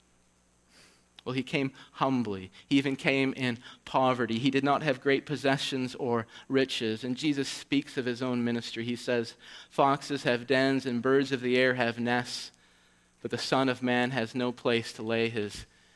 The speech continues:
head." And the third way these instructions mirror the methods of Jesus is the issue of finality. These men were authorized by Jesus.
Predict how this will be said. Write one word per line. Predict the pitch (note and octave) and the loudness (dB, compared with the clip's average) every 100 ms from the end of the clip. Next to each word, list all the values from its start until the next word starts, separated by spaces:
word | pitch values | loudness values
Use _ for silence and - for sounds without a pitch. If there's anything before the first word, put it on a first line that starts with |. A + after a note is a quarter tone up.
| _ | _
head." | - G#2 F2+ - - - _ _ _ _ _ _ _ _ _ _ _ _ _ _ _ _ _ _ _ _ _ _ _ _ _ | -2 -2 -2 -12 -20 -20 _ _ _ _ _ _ _ _ _ _ _ _ _ _ _ _ _ _ _ _ _ _ _ _ _
And | B2+ | -8
the | A#2 | -4
third | - D3 C#3 | 2 4 4
way | A#2+ A#2 | 4 2
these | A#2 A#2 | 2 -4
instructions | A2+ A2+ - B2+ - - A#2+ A2 A2 | -6 -8 -4 -4 -4 -6 -6 -6 -6
mirror | B2 B2+ B2 | -2 0 0
the | A2+ | 0
methods | A2+ A#2+ - A#2 A2+ - - _ _ _ | -2 -2 -4 -8 -10 -14 -20 _ _ _
of | A2 G#2+ A2 | -6 -6 -6
Jesus | C3 C3 C3 B2 G2+ G#2 - - | -4 0 0 -2 -6 -8 -12 -14
is | B2 A2+ | -12 -4
the | B2 | -2
issue | C3 - A#2+ | -2 -2 -6
of | |
finality. | - A2+ A2 A2+ A2+ G#2 F#2+ F2+ _ _ _ _ _ _ _ _ _ - - | -6 -8 -4 -2 -2 -4 -8 -12 _ _ _ _ _ _ _ _ _ -20 0
These | D3 G3 F3+ | 2 4 4
men | F3 | 6
were | E3 C3 - - | 6 2 -4 2
authorized | C#3 F3 F#3 G3+ F3+ E3 D#3 D#3 - - - C#3 | 6 6 6 6 6 8 6 4 0 -12 -6 4
by | C3 B2+ | 6 6
Jesus. | B2+ C#3 C#3 B2 F#2+ F2+ - - | 4 6 6 4 -2 -10 -12 -16